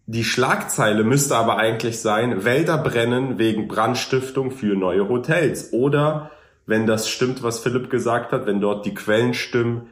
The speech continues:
wegen neuen Windparks, aber nicht wegen Erderwärmung. Und das ist der Grund, warum, äh,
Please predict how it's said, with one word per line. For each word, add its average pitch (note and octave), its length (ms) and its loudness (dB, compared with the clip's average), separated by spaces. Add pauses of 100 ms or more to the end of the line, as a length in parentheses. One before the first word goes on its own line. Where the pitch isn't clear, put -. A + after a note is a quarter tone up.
(100)
wegen A#2 480 2
neuen G#2+ 540 2 (440)
Windparks, G#2+ 760 0
aber G2+ 180 0
nicht - 600 0 (280)
wegen A#2+ 260 2
Erderwärmung. F#2 680 2 (260)
Und A2+ 160 0
das C#3 160 4
ist D3 140 -2
der B2+ 80 4
Grund, C3 360 0
warum, A#2+ 440 2
äh, G#2 500 2